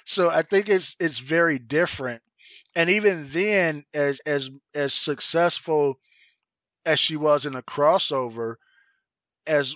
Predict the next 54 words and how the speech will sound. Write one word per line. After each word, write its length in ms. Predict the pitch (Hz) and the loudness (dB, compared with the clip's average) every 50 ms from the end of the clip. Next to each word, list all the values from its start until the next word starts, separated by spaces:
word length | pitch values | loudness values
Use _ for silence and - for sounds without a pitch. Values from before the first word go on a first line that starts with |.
| - - | -10 -8
you 160 | 160 165 156 | -6 -4 -2
know, 160 | 147 139 139 | 0 0 0
we 160 | 139 156 160 | 0 0 -2
talk 280 | 151 - 170 160 143 - | -2 0 0 0 0 0
about 320 | 151 143 139 135 135 120 | 0 0 0 0 0 -2
champions 600 | - - 147 147 143 143 143 143 143 139 131 120 | -4 -2 0 0 0 0 -2 -4 -8 -8 -6 -8
and 140 | 131 127 - | -8 -8 -8
things 240 | - 143 139 131 127 | -6 -8 -6 -6 -4
of 60 | 127 | -2
that 240 | 127 135 151 160 160 | 0 2 0 0 0
sort, 400 | - - 139 127 123 123 120 - _ | -2 -4 -4 -4 -4 -6 -6 -6 _
she's 360 | - - - 175 175 175 180 | 0 0 0 0 0 -2 -2
in 100 | 185 180 | -2 -2
the 80 | 160 | -4
category 580 | 139 - - 156 156 180 180 151 156 151 143 143 | -4 0 2 2 2 2 0 0 -2 0 0 0
of 160 | 139 131 131 | 0 -2 -2
one 120 | 139 139 143 | -4 -6 -4
of 100 | 139 135 | -4 -2
those 220 | 135 135 127 - | -2 -2 -2 -4
people 280 | - 156 175 170 156 139 | -6 -6 -8 -6 -6 -6
that's 220 | 131 127 117 127 | -6 -6 -6 -6
never 260 | 127 135 139 135 135 | -4 -4 -2 -2 -4
been 180 | 127 131 131 131 | -4 -6 -6 -6
able 160 | 127 123 123 | -6 -8 -8
to 80 | 120 117 | -10 -10
defend 420 | 113 120 117 - - 139 127 123 | -10 -10 -12 -10 -12 -12 -12 -12
a 60 | 117 | -12
title, 440 | 104 - 135 131 156 143 101 87 _ _ _ _ _ _ _ _ _ _ _ | -10 -8 -6 -6 -6 -8 -10 -14 _ _ _ _ _ _ _ _ _ _ _
right? 300 | - 113 117 131 143 147 - - | -8 -4 -2 -2 -2 -2 0 0
She 160 | - - 147 | 0 0 -2
won 320 | 143 147 151 147 147 147 | -2 0 0 0 0 0
the 140 | 143 139 135 - | -2 -4 -4 -2
L 200 | 143 143 143 143 | 0 0 2 2
F 240 | 143 139 131 - - | 2 0 -2 -2 -2
A 180 | 143 147 156 147 | 0 0 0 0
title, 460 | - - 160 147 151 151 147 147 143 | 0 0 2 2 2 2 0 -2 -2
or 160 | 135 135 135 | -2 -2 0
I'm 140 | 139 151 151 | 0 0 0
sorry, 260 | - - 147 131 127 | 0 0 0 0 -2
no, 240 | 131 147 135 120 107 - _ _ _ _ _ _ _ _ _ | -4 -6 -6 -6 -8 -10 _ _ _ _ _ _ _ _ _
she 200 | - - - 160 | -6 -4 -4 -4
won 300 | 165 160 160 151 151 143 | -4 -2 -2 -2 -2 -2
the, 180 | 139 135 123 - | -2 -4 -2 -2
uh, 400 | 135 131 127 123 123 120 113 117 - - | 0 0 0 0 0 -2 -4 -8 -8 -4
L 160 | 143 139 139 | -2 -2 0
F 120 | 127 120 | 0 -2
C 260 | - - - 147 151 135 | -2 -4 -4 -4 -6 -6
title. 360 | - - 131 120 113 110 107 | -4 -4 -4 -4 -4 -4 -4
She 180 | - - 135 | -4 -4 -4
won 260 | 131 135 139 135 127 120 | -4 -6 -6 -6 -6 -6
the, 200 | 123 117 113 120 | -6 -6 -6 -6
uh, 120 | 117 113 | -6 -4
Legacy 540 | 113 127 147 147 131 139 - - 123 117 113 | 0 0 0 0 0 -2 -6 -6 -8 -8 -10
Fight, 300 | - - 123 117 113 | -10 -8 -6 -6 -6